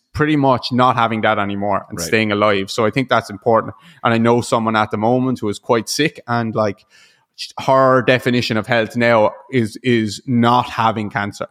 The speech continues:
Speaker 2: Mm.
Speaker 1: So I think that's important, and that helps us be maybe grateful for what we actually do have. So I think that's,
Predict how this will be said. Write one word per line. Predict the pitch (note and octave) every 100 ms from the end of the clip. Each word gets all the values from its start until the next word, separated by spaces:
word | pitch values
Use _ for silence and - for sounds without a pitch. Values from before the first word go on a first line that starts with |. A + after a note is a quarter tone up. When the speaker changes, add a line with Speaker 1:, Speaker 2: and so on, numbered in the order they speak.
| -
Speaker 2:
Mm. | A2 F2+ -
Speaker 1:
So | - A2 G#2 - - -
I | A2+
think | C3 A2
that's | B2+ B2 - - -
important, | A2 - B2 A#2 G#2+
and | A#2+
that | F#3+
helps | G3 F3 F3
us | E3
be | - A#2+
maybe | A2+ B2 A2+
grateful | B2+ B2 B2 A2
for | A2 A2 G#2
what | - B2
we | A#2+
actually | G#2+ A2 - A2
do | G#2 A#2 A2+
have. | A#2 G#2+ G2+ F#2 - _ _ _
So | - A2+
I | G#2+
think | C3 A#2
that's, | B2 C3+ - -